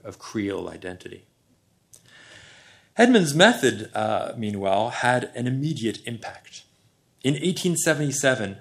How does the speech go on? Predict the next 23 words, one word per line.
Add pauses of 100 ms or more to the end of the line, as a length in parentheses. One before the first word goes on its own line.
three
years
before
his
passing, (180)
and
thanks
to
his
discovery, (260)
the
island
of
Réunion
surpassed (120)
Mexico's
production, (280)
becoming
the
world's
greatest
vanilla
producer.